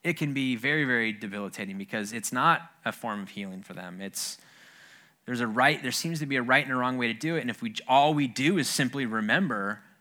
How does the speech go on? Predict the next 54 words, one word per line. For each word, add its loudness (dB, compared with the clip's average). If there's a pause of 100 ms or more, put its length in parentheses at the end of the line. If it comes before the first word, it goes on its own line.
(140)
it -2
can -2
be 0
less 4
than -6
healing. -10 (140)
It 2
can -2
be 0
less 2
than 0
acknowledgement. 0 (1300)
The -4
problem 8
with -4
that 8
one 0
is 0
it -6
may, -2
can -4
bolster 2
a 2
victim's -4
sel-, -2
self-perceptions -2
and 0
unjust 0
demands. -4 (1300)
Instead 6
of 6
generating 4
solidarity 4
with 0
victims, -2
it -6
can -6
breed 2
indifference -2
and -4
reinforce -6
cycles -2
of -8
violence. -2
And -6
instead -4
of -8
simply -8
protecting -6
a -6
person, -8
memory -2
may -2
wound -4